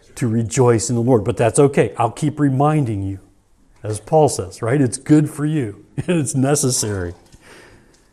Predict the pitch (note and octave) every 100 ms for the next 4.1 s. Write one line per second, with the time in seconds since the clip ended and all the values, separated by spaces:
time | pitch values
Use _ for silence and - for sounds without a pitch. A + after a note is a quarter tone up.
0 | _ _ - E3 - _ _ _ - F3
1 | - C3+ D3+ F3 E3+ D#3+ E3+ F3 - C3
2 | A#2+ C3+ C3 C3+ D#3 C#3+ C3 D3 C#3 C#3
3 | C#3 B2+ B2+ B2+ B2+ G2+ B2+ B2 A#2 F#2+